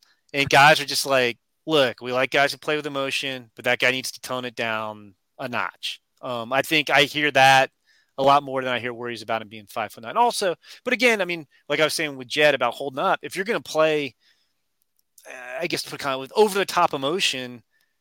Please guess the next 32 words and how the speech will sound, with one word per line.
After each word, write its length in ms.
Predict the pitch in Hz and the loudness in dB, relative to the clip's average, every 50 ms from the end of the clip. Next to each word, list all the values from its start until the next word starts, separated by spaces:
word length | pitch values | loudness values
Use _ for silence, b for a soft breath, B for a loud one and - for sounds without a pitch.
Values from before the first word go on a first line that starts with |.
| _ - | _ -4
a 40 | 135 | 2
hundred 280 | 147 175 180 170 165 151 | 4 4 4 4 2 0
sixty-two 480 | - - 170 - - 165 143 - 170 151 | -2 -4 -4 -4 -6 -6 -6 -8 -8 -4
games 440 | 143 147 151 156 156 147 131 117 | -4 -4 -2 -2 -4 -8 -8 -12
a 40 | 117 | -10
year, 600 | 120 131 165 202 196 165 135 127 123 120 110 - _ _ _ _ _ _ _ _ _ _ _ _ | -8 -8 -6 -4 -2 -2 -2 0 -2 -4 -6 -10 _ _ _ _ _ _ _ _ _ _ _ _
you're 200 | 139 156 180 175 | -6 -6 -4 0
gonna 420 | 180 175 156 139 131 123 120 123 123 _ _ _ _ | 0 0 2 2 0 -2 -4 -6 -8 _ _ _ _
wear 180 | 156 147 165 160 | -2 0 0 0
yourself 480 | 147 147 - - - 160 135 123 - | 0 0 -4 -2 0 2 0 2 2
out, 420 | 156 151 156 151 139 123 120 120 _ _ _ _ _ _ _ _ - | 2 4 4 6 6 4 2 0 _ _ _ _ _ _ _ _ -6
especially 480 | 139 - - - 170 156 - - 151 143 | -2 -2 2 2 4 4 4 2 0 -4
when 140 | 135 139 135 | -6 -6 -6
you're 100 | 135 131 | -4 0
not 260 | 131 131 131 127 127 | 2 2 2 2 -2
a 60 | 135 | -6
big 420 | 117 107 123 127 127 123 117 113 - | -10 -8 -6 -4 -4 -4 -6 _ -18
physical 580 | - - 127 117 98 104 101 - 110 104 110 | -16 -14 -12 -12 -12 -14 -16 -16 -16 -16 -16
guy. 320 | 113 113 107 101 92 87 - _ _ _ _ _ _ _ _ | -12 -8 -8 -8 -8 -10 -16 _ _ _ _ _ _ _ _
But 100 | - 147 | 4 6
I, 200 | 175 190 185 180 | 6 8 8 6
I 20 | 175 | 4
think 340 | - 220 202 170 - - _ B B B B B B B B _ _ _ _ | 4 0 -4 -4 -6 -12 _ B B B B B B B B _ _ _ _
Joe 180 | 113 - 196 214 | 0 2 4 4
Williams 500 | 208 214 214 208 202 190 180 160 - - | 4 2 2 0 -4 -6 -8 -10 -12 -12
will 100 | 143 139 | -14 -12
definitely 400 | 123 131 151 156 - - 160 151 | -2 2 2 2 2 0 -8 -8
go 140 | 143 151 151 | -8 -8 -8
in 40 | 147 | -8
the 60 | 143 | -10
first 360 | - - 156 147 139 - - | -12 -10 -10 -10 -10 -10 -10
round, 440 | 139 131 123 123 123 120 117 117 110 | -8 -6 -6 -4 -6 -6 -8 -10 -12